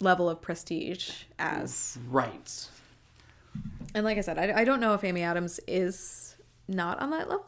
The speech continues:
Speaker 1: 'cause she's obviously also an incredible actress, but I can, I can see your point. I can definitely
Speaker 2: Yeah.
Speaker 1: see your point.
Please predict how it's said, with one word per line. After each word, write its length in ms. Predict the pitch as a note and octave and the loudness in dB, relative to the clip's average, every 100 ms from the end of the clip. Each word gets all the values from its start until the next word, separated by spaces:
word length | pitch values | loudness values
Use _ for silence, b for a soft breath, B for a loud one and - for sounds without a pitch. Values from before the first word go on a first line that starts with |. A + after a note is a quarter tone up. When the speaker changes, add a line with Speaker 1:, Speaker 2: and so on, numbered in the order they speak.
| G#4+ | -6
Speaker 1:
'cause 160 | - - | -4 -2
she's 240 | E3+ D#3+ | -4 -6
obviously 420 | - E3 - - | -6 -6 -8 -8
also 520 | - E3+ - G#3 A3 A3+ | -6 -8 -6 -4 -4 -4
an 140 | A3+ | -4
incredible 360 | A3+ A3+ A#3 A#3+ | -2 -2 -4 -4
actress, 360 | A#3+ A#3 A#3+ A#3+ | -6 -2 -4 2
but 280 | G#3+ - - - _ | 2 2 -4 -20 _
I 140 | - C4 | 4 6
can, 240 | C4+ A#3+ - | 4 4 6
I 120 | C4 | 6
can 140 | C#4 C4 | 6 4
see 120 | B3 | 4
your 120 | F#3 | 2
point. 340 | - - - - - - | 0 -12 -14 -20 -20 -8
I 100 | E3+ | -6
can 120 | E3+ F3+ | -2 -2
definitely 260 | F3 D#3 | 0 0
Speaker 2:
Yeah. 60 | D#3+ | 0
Speaker 1:
see 60 | |
your 100 | D#3 | -2
point. 280 | - - - | -6 -12 -16